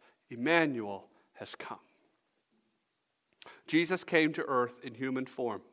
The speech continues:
He gave himself for you and me, and you and I are born physically alive, but we are born spiritually dead in our trespasses and sins. By God's incredible grace and love,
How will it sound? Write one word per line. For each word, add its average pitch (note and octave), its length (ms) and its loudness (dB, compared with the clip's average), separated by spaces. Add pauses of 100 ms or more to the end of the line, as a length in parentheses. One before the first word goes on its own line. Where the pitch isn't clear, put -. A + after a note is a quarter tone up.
(720)
He C#3 100 -4
gave D#3 300 8
himself D3+ 580 6
for B2 100 -4
you B2 560 2
and A#2+ 160 -4
me, C3 280 2
and G#2+ 120 -8 (400)
you F3 200 6
and E3 80 8
I E3+ 200 10
are C#3+ 100 10
born C3+ 360 2 (240)
physically F3 920 6
alive, C#3+ 720 8 (220)
but - 140 4
we E3 140 8
are D#3 80 8
born D3 400 4 (140)
spiritually F3+ 1040 0 (180)
dead A#2 500 6
in C3 80 -4
our A#2+ 140 0
trespasses - 680 -4
and G#2 140 -18
sins. - 600 -20 (1300)
By B2+ 100 4
God's D#3 300 10
incredible D3 420 2
grace D#3+ 420 4
and C#3+ 200 -2
love, D#3+ 360 4